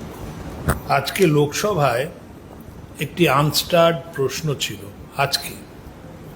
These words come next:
তার উত্তরে ফাইন্যান্সের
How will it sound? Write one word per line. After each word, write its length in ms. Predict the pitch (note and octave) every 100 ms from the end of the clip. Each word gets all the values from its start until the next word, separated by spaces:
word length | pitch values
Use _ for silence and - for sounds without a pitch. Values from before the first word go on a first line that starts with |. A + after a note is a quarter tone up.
| - - - - -
তার 200 | D#3 D3
উত্তরে 600 | C#3 - F3+ E3 A#2 C#3 - - - - - - - - - - - - -
ফাইন্যান্সের 640 | C#3 C#3+ E3 D3+ -